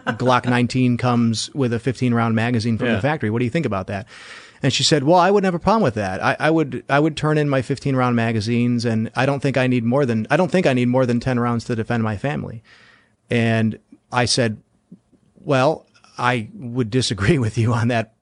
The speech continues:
Speaker 2: premise, uh, and we can, we can discuss the
Speaker 1: Did you,
Speaker 2: specifics
Speaker 1: did
Speaker 2: of
Speaker 1: you,
Speaker 2: that."
Speaker 1: did you ask her if she's ever gone to a range?
Speaker 2: Yeah, I said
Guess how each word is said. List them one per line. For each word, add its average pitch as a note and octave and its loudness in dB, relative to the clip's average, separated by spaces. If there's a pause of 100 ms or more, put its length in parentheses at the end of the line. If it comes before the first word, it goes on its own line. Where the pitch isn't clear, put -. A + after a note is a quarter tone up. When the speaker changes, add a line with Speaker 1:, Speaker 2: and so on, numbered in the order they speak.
(180)
Speaker 2:
premise, C#3+ -2 (120)
uh, A#2+ -4
and A#2 -4
we C3+ 2
can, B2 0
we C#3+ 2
can A#2+ 0
discuss C3 0
the C3 -14
Speaker 1:
Did A#2+ -8
you, A2+ -4
Speaker 2:
specifics D3+ 0
Speaker 1:
did D#3 -2
Speaker 2:
of A#2+ -2
Speaker 1:
you, - -4
Speaker 2:
that." G#2+ 0
Speaker 1:
did C3+ -2
you C3+ 0
ask D3 0
her E3 0
if C#3+ -2
she's C3 -4
ever B2+ -2
gone B2 -2
to C3+ -8
a A#2+ -4
range? A2+ -8 (420)
Speaker 2:
Yeah, E3+ 2
I C3+ 2
said B2+ 0